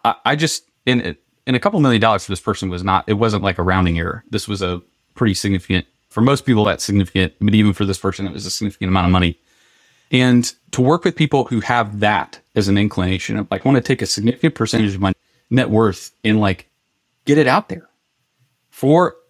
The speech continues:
the benefit of other people, for me to receive." And this was gonna be done completely in secret. This person was gonna receive no public notoriety for this. That is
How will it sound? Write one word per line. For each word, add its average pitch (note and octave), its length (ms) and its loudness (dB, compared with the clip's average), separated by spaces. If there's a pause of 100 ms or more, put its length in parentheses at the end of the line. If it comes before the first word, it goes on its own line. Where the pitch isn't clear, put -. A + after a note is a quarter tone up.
the A2+ 100 0
benefit C#3+ 420 2
of A2+ 100 -2
other A#2+ 160 2
people, G#2 420 -4
for G#2 160 2
me A#2+ 180 4
to A#2 140 -4
receive." G#2 340 -2
And G#2+ 80 2
this A2 120 0
was A2 140 -4
gonna A2 220 0
be G2 140 -4
done G2 320 0
completely A2 480 0
in F#2+ 80 2
secret. E2 460 -8 (300)
This - 120 -12
person G#2 240 -2
was F#2 100 -6
gonna G2 140 -2
receive F#2 340 -2
no G#2 280 4
public G2+ 340 -2 (140)
notoriety E2+ 680 0 (160)
for - 120 -8
this. - 380 -8 (520)
That C3+ 440 0 (600)
is B2+ 540 2